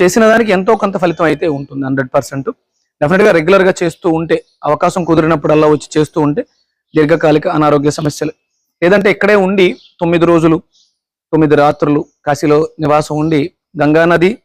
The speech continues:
లోలార్క కుండ స్నానాలు చేయడం ద్వారా హండ్రెడ్ పర్సెంట్ ఎలాంటి, ఆ, సందేహం లేకుండా పరిహారం లభిస్తుంది. ఎందుకంటే హిందూ సాంప్రదాయంలో మంత్రానికి, కుండాలకి, స్నానానికి,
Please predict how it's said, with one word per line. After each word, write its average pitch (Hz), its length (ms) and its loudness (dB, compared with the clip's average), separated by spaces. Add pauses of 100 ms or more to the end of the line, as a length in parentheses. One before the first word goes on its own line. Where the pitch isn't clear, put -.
లోలార్క 151 360 0
కుండ 151 220 -4
స్నానాలు 147 480 -2
చేయడం 147 320 -6
ద్వారా 151 200 0 (480)
హండ్రెడ్ 170 380 0
పర్సెంట్ 170 380 -2 (240)
ఎలాంటి, 165 380 0 (680)
ఆ, 151 80 0 (140)
సందేహం 170 480 2
లేకుండా 147 460 2 (680)
పరిహారం 147 400 0
లభిస్తుంది. 139 480 -4
ఎందుకంటే 170 360 0 (400)
హిందూ 185 240 0
సాంప్రదాయంలో 175 640 0
మంత్రానికి, 185 800 0 (1200)
కుండాలకి, 160 580 0 (420)
స్నానానికి, 160 680 -2